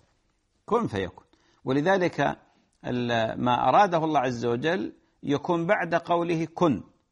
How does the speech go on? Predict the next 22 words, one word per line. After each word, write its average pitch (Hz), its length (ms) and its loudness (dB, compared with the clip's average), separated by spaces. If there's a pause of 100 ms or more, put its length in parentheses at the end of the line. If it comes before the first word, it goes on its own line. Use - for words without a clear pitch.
(520)
بعد 147 280 -2
قوله 135 460 2
كن، 139 340 0 (680)
هذا 160 300 2
هو 135 240 2
ال-، 113 360 -2
ال-، 104 320 -4
ال-، 50 1500 -8
الأمر، 135 500 2 (540)
آه، 107 320 -4
هذا 135 280 2
هو 131 340 0
ال-، 120 240 -6
ال-، 104 240 -8
الأمر، 110 480 0 (380)
يعني 107 300 -4
إذا 120 120 4
قال 156 300 2
الله 143 200 2
كن - 480 -2
يكون 143 360 2
الشيء. - 340 -6